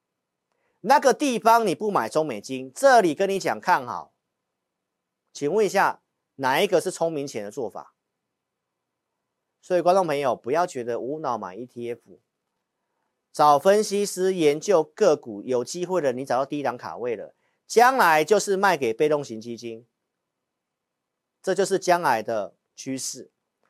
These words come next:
所以提醒大家，多头市场看懂周期，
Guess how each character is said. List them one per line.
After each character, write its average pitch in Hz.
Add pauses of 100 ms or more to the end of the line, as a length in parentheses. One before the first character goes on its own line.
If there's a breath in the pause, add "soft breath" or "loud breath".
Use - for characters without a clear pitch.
所 -
以 165
提 151
醒 120
大 127
家， 110
多 214
头 147
市 170
场 98
看 160
懂 113
周 139
期， 92